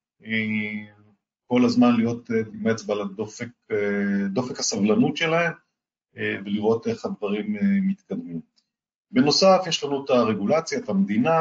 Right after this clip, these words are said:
אה, משרד השיכון, כל ההכרזות למיניהם של פרויקט פינוי-בינוי, שזה בעצם, ההכרזה נותנת בעצם את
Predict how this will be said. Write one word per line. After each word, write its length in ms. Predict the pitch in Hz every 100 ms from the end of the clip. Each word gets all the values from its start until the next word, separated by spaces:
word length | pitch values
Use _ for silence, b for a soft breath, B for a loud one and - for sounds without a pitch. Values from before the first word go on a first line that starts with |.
| 156
אה, 300 | 139 113 107
משרד 300 | 101 - 104
השיכון, 640 | 107 - - 175 180 165 143
כל 220 | 123 117
ההכרזות 720 | 110 - 104 104 101 143 151
למיניהם 600 | 151 139 131 127 123 123 123 - _ _ _
של 240 | - 98
פרויקט 200 | 120 120 -
פינוי-בינוי, 600 | 117 123 107 127 156 160
שזה 280 | - -
בעצם, 360 | 202 220 208 247 226 - _ _ _ _ _ _ -
ההכרזה 420 | - 120 117 147
נותנת 400 | 143 - 135 120
בעצם 320 | 127 127
את 60 | 113